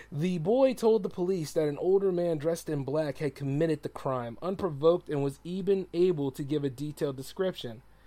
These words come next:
So an appeal was broadcast on the news for any witnesses to come forward. When the police studied surveillance camera footage of the alley, however, they realized that the case was a lot more complex than it had first appeared.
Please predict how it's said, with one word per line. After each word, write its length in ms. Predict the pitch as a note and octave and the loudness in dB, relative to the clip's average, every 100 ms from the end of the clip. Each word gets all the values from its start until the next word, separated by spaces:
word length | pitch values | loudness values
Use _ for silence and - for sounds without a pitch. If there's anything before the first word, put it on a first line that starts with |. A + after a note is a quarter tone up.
| - - | -20 -16
So 200 | - G#3 | 0 4
an 80 | F#3+ | 4
appeal 500 | F3 A3 A#3 A3+ F#3+ | 2 4 6 6 4
was 200 | F3 D3 | 2 0
broadcast 580 | C#3+ F3+ F3+ F#3+ E3+ D#3 | 2 2 2 2 0 0
on 100 | D3+ | -2
the 60 | D3 | 0
news 300 | E3 F3 D#3 | 0 -2 -2
for 180 | C#3+ - | -6 -4
any 180 | F3 G3 | 0 2
witnesses 580 | F#3+ E3+ D3+ - C3 B2+ - - | 4 2 0 -4 -4 -4 -12 -14
to 60 | C3 | -6
come 220 | D#3 C#3 | -2 0
forward. 480 | C#3 D#3 C3 - - - - - - | 4 4 4 -2 -14 -20 -20 -20 -4
When 120 | D3 | 0
the 80 | F3 | 2
police 320 | - A3+ D4 | 2 2 2
studied 300 | - B3 A#3+ | 2 2 0
surveillance 580 | - F3 C#3+ F#3 F#3 F3 | 0 0 4 4 2 0
camera 380 | - G3 F#3+ F3 | -2 0 0 0
footage 320 | - F#3 D3+ | -2 -2 0
of 80 | D3 | -2
the 120 | C#3 | -2
alley, 300 | D3+ D3 B2+ | 0 2 2
however, 460 | B2+ B2 B2 A#2+ A#2 - - | 4 4 2 0 -4 -10 -6
they 100 | C#3 | 2
realized 460 | D#3 G#3 G#3+ G3 E3 | 8 8 8 6 4
that 120 | F3 | 2
the 60 | D3 | -2
case 360 | - F#3 F3+ | 4 4 4
was 120 | D3+ C3+ | 0 0
a 40 | |
lot 240 | D3+ F#3+ | 2 2
more 160 | F3+ F3+ | 2 0
complex 640 | - F3 E3 E3+ D#3+ D3+ - - - D3 | 2 0 0 2 2 0 -8 -20 -4 2
than 120 | D3+ | 4
it 60 | |
had 160 | D3 C3 | 4 2
first 260 | D3+ D3 - | 2 0 -4
appeared. 420 | - E3+ B2+ | -2 0 0